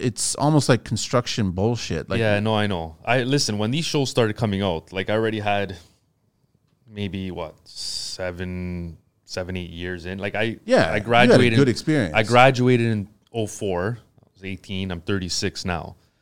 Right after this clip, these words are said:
Speaker 2: I was already installing bef-, like, during high school.
Speaker 1: <laughs>
Speaker 2: None of this stuff, none of these shows were out.
Speaker 1: But have you not evolved either? Like, you've
Speaker 2: I had to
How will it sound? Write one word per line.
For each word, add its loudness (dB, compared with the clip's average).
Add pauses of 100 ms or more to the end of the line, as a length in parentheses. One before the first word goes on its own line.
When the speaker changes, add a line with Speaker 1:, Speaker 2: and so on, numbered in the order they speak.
(360)
Speaker 2:
I 2
was 4
already 2
installing 0
bef-, -14
like, -18
during 0
high -10
school. -10 (160)
Speaker 1:
<laughs> -20
Speaker 2:
None -2
of 6
this 0
stuff, -4 (720)
none -2
of 2
these -2
shows 0
were -2
out. -4 (300)
Speaker 1:
But 6
have 10
you 10
not 10
evolved 6
either? 2
Like, 0
you've 2 (180)
Speaker 2:
I 4
had 0
to 0